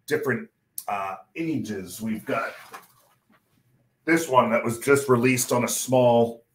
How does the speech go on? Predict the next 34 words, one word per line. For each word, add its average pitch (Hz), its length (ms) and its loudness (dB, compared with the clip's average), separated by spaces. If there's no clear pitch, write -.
scale. 120 420 4
It's 101 220 0
a 101 400 0
port - 320 8
finish. - 520 -6
So 117 220 4
it's 110 120 2
a 110 140 6
Lot 120 260 6
forty 123 200 0
cask 117 380 0
strength 117 440 -4
at 107 340 -4
fifty-three 117 640 -2
point 110 340 -6
one 113 200 0
A 110 160 0
B 104 180 -4
V, 113 240 -4
but 110 220 -4
finished 113 340 -4
in 110 80 -2
port 107 300 -2
cask. - 460 -12
Beautiful. - 540 0
It 113 60 -4
was 104 160 -2
a 98 60 -6
very 117 240 0
small 110 420 -2
run. 101 400 -2
Um, 92 460 -8
went 107 220 -4
out. - 320 -2